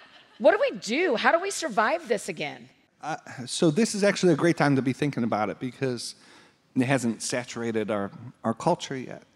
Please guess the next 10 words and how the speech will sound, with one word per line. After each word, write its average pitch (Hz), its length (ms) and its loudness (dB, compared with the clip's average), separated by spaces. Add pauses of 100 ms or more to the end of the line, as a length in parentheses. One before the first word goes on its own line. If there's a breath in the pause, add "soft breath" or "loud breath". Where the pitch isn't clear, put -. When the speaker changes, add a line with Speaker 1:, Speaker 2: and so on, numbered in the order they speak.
(340 soft breath)
Speaker 2:
And 131 120 0
so, 170 160 4
the 156 120 4
th-, - 440 -12
I 156 100 2
mean, 170 220 2
a 151 60 -4
few - 180 -8
things. 98 460 -8 (100)
One, 208 680 0